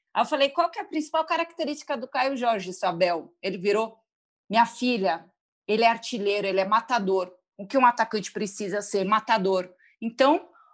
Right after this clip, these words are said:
olha como que é a linha de frente do Santos. Soteldo, Marinho, Caio Jorge, Soteldo jogando bem, Marinho, o melhor jogador do Brasil. Então,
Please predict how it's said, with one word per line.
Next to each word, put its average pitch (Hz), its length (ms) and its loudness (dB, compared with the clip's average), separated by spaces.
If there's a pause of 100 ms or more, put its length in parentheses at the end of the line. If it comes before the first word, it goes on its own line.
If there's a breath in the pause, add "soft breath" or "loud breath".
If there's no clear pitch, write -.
olha 339 200 6
como 311 240 -4
que - 140 -6
é - 20 6
a 240 80 6
linha 240 240 -2
de 214 120 -6
frente 220 420 -4
do 185 100 -4
Santos. 180 540 -6
Soteldo, 247 540 4
Marinho, 240 400 0
Caio 214 260 -2
Jorge, 220 560 -2 (180)
Soteldo 240 560 -2
jogando 226 440 -2
bem, 226 500 -2 (180)
Marinho, 240 400 2
o 254 40 -2
melhor 240 260 2
jogador 220 400 -2
do 208 100 -2
Brasil. 220 640 0 (560)
Então, 254 500 0